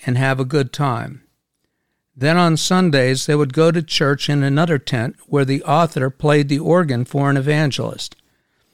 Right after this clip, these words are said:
He said that belief in Satan is not necessary. Just live your life. You know, drugs, sex, and rock and roll. He said that to serve Satan,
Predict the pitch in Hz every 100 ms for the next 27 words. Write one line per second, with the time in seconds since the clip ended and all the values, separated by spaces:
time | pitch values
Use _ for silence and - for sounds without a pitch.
0 | _ _ _ - 180 - 220 190 180 151
1 | 151 190 220 190 170 - 196 196 160 123
2 | 113 147 285 147 123 127 170 165 160 175
3 | 131 - 60 57 - - _ _ _ _
4 | _ _ - 175 202 - - 135 143 143
5 | 156 156 202 135 127 - _ _ _ _
6 | _ 139 185 151 120 131 151 _ _ _
7 | _ 135 143 165 170 - 180 160 - 147
8 | 147 160 - - - _ _ _ _ 160
9 | 156 139 135 170 151 151 175 - - _
10 | _ _ _ _ _ _ _ _ 156 165
11 | 208 180 180 151 160 - 185 180 160 -
12 | 202 202 165 151 156